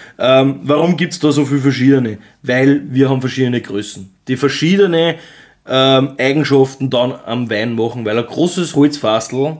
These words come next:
schmeckt dann der Wein nicht nach Holz. Er hat ein bisschen mehr Fülle meistens oder, äh,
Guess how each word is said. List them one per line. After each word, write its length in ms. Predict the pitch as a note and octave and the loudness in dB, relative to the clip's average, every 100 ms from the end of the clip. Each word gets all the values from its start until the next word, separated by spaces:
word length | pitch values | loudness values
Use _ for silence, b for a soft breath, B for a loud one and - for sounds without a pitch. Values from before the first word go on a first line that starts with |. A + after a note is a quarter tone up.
| - b b b | -16 b b b
schmeckt 480 | - - C#3 C#3+ D3 - - | -14 -2 2 2 -2 -14 -4
dann 200 | B2 B2 | -2 -2
der 120 | A#2+ | -2
Wein 260 | A#2 A#2 A#2 | -2 -4 -6
nicht 220 | A#2 C3 | -4 -4
nach 180 | G#2+ - | -4 -8
Holz. 260 | G#2 F2+ - _ _ _ _ - - - | -8 -10 -16 _ _ _ _ -20 -20 -6
Er 140 | B2+ | 0
hat 100 | C#3+ D#3 | 4 4
ein 60 | |
bisschen 300 | C3+ B2+ C3+ | 4 4 4
mehr 160 | A#2+ G2 | 2 0
Fülle 320 | - D#3+ F#3+ | 0 2 4
meistens 500 | F#3+ F#3 F#3 F#3+ F3 | 4 2 0 -4 -4
oder, 360 | A#2+ B2 A#2+ A#2 B B B B B _ _ | -4 0 0 -2 B B B B B _ _
äh, 80 | - | -6